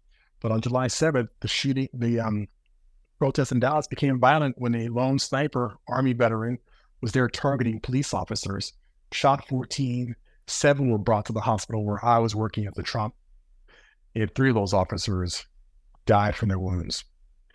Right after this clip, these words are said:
And, uh, the, the night nearly broke me. I, I just, losing a patient is hard. Losing three that rapidly, uh, is hard, but also the context of what was happening, uh, outside the hospital, uh,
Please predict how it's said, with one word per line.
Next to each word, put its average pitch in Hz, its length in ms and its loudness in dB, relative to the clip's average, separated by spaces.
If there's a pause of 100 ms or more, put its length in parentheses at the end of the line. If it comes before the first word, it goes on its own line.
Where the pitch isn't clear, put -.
(280)
And, 110 200 0
uh, 120 120 6
the, 120 140 2
the 110 140 -2
night 127 200 2
nearly 151 180 4
broke 139 320 2
me. - 120 -14 (280)
I, 107 220 -4
I 113 100 -2
just, - 360 -4
losing 139 260 0
a 135 40 2
patient 156 440 0 (880)
is 113 160 -2
hard. 117 340 0
Losing 123 340 0
three 131 400 0
that 113 140 2
rapidly, 127 520 0 (680)
uh, 113 280 0
is 123 140 -6
hard, 127 260 2
but 135 100 0
also 120 500 0 (120)
the 127 120 -4
context 135 440 -2
of - 40 -4
what 123 80 0
was 113 120 -2
happening, 107 560 -2 (440)
uh, 107 200 -2
outside 110 380 0
the - 60 -2
hospital, 98 640 -4 (760)
uh, 90 240 -2